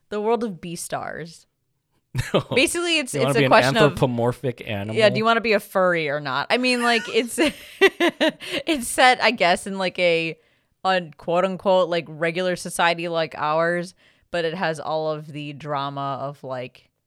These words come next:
Speaker 1: y-, predators living among prey.
Speaker 2: I mean, there's nothing wrong with being a furry, but
Speaker 1: Okay,
Speaker 2: I
Speaker 1: I guess
Speaker 2: think, <laughs>
Speaker 1: among
Speaker 2: yeah, the,
Speaker 1: the
Speaker 2: the
Speaker 1: <laughs>
Speaker 2: animal in-, aspect of,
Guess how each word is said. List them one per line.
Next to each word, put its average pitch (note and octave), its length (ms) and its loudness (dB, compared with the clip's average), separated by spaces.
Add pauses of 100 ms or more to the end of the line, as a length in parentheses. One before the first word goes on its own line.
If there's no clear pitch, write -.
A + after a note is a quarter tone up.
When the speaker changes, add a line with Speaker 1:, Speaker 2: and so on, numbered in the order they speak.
(300)
Speaker 1:
y-, - 140 -20 (240)
predators C3+ 720 -10
living C3+ 320 -12
among B2 360 -14
prey. - 500 -12 (720)
Speaker 2:
I G#3+ 80 -12
mean, C4+ 240 -16 (200)
there's A#3+ 140 -6
nothing C#4+ 240 -2
wrong B2+ 180 4
with B2+ 100 -2
being A2 140 -2
a F#2+ 60 -8
furry, F#2+ 640 -8 (160)
but A2 640 0
Speaker 1:
Okay, C4+ 180 6
Speaker 2:
I D#3 100 4
Speaker 1:
I - 40 2
guess C4+ 220 4
Speaker 2:
think, - 220 2
<laughs> - 60 -6
Speaker 1:
among A#3+ 260 4
Speaker 2:
yeah, - 100 4
the, A#3+ 60 0
Speaker 1:
the A#3 80 4
Speaker 2:
the G3+ 200 6
Speaker 1:
<laughs> - 20 4
Speaker 2:
animal D#3+ 560 6
in-, F3 300 -4 (280)
aspect A#2+ 480 -2
of, G#2+ 260 -6